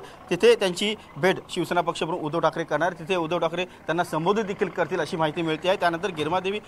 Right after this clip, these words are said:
कोंडच्याच गावामध्ये पुढे गेल्यानंतर भगवान सावंत यांच्या घरी, अ, जी पत्रकार परिषद आहे ती आयोजित करण्यात आलेली आहे आणि या पत्रकार परिषदेमध्ये उद्धव ठाकरे नेमकं काय बोलतात याकडे सर्वांचं लक्ष लागलेलं आहे. रिफायनरी प्रकल्पाला, अ, स्थानिक ग्रामस्थांनी विरोध केलेला आहे आणि स्थानिक ग्रामस्थांच्या सोबत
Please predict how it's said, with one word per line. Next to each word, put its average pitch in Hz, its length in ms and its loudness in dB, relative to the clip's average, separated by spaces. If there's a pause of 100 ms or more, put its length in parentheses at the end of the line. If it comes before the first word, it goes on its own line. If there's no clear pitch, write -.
(200)
कोंडच्याच 196 480 2 (200)
गावामध्ये 180 360 6
पुढे 190 320 2
गेल्यानंतर 190 340 2
भगवान 165 320 2
सावंत 202 220 0
यांच्या 175 260 0
घरी, 175 200 0 (360)
अ, 175 200 8
जी 165 200 -4
पत्रकार 196 420 2
परिषद 185 360 0
आहे 170 140 4
ती - 480 -4
आयोजित 165 260 4 (100)
करण्यात 156 240 0
आलेली 160 260 0
आहे 185 180 6
आणि 202 140 -2
या 196 100 6
पत्रकार 180 360 2
परिषदेमध्ये 190 540 -2
उद्धव 151 340 0
ठाकरे 180 160 4 (100)
नेमकं 175 220 -6 (120)
काय 202 160 8
बोलतात 156 300 0 (280)
याकडे 196 240 4
सर्वांचं 165 280 0
लक्ष 156 200 -2
लागलेलं 165 340 4
आहे. 185 160 6 (400)
रिफायनरी 214 420 4
प्रकल्पाला, 208 560 2 (280)
अ, 190 80 4 (220)
स्थानिक 180 320 4
ग्रामस्थांनी 180 480 2
विरोध 180 220 2
केलेला 185 320 6
आहे 180 160 6
आणि 196 160 4
स्थानिक 170 260 -2
ग्रामस्थांच्या 165 600 0
सोबत 196 300 4